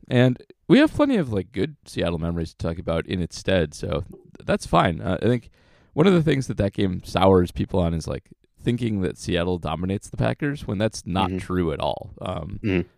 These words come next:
Speaker 1: Green Bay has won most of the meetings they've had with Seattle, Russell Wilson and otherwise. Um, th-,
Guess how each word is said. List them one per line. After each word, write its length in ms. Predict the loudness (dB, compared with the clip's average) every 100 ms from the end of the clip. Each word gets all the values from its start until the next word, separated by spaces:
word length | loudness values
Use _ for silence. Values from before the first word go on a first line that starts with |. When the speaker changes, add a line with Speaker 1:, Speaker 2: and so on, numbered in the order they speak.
| -4
Speaker 1:
Green 180 | -2
Bay 160 | 2 2
has 180 | 0 -2
won 400 | 0 0 0 -4 -8
most 380 | -2 4 4 4
of 80 | -2
the 80 | 0
meetings 300 | 0 -2 -2
they've 160 | -2
had 180 | -2 -2
with 140 | -4 -4
Seattle, 440 | -4 -2 -2 -4 _
Russell 320 | -2 -2 0
Wilson 300 | 0 0 -2
and 120 | -2 0
otherwise. 580 | 0 0 0 0 -2 -8 _ _ _ -2
Um, 320 | 0 0 -4
th-, 140 | -10